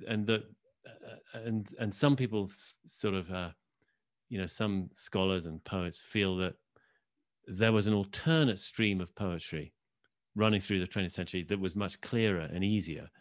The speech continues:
to understand, and, and, and, you know, that would have been represented, represented by people like, yeah, Hardy, Frost, probably Philip Larkin, and, you know,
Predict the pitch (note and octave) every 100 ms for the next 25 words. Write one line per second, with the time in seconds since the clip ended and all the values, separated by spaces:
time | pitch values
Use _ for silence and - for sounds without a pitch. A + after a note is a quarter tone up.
0 | _ _ _ - F#2 G#2+ F#2 - C3 C3
1 | E2+ C#2 D#2+ E2 - F#2+ F2+ F2+ F2 -
2 | F#2+ F2+ E2+ - _ _ _ - F#2+ F#2+
3 | G#2 F#2 F2+ E2 - - F#2 - G2 F#2+
4 | F2 - _ _ - G#2+ G2 F#2+ G#2 F#2+
5 | G2 G2 F2+ G2 G#2 A2+ A2 G#2 G#2 F#2+
6 | F#2 F2+ - G#2 G2 F#2 A#2 G2 - _
7 | _ _ _ - A2+ F2+ D2 _ _ _
8 | - G#2 G2 F#2 F2+ F2 E2+ _ _ -
9 | F#2+ E2+ - - - _ _ _ _ _
10 | - F2 E2+ - G#2 F2+ F2+ F2+ F2+ -
11 | F#2 E2+ E2+ D#2 D#2 E2+ G#2+ F2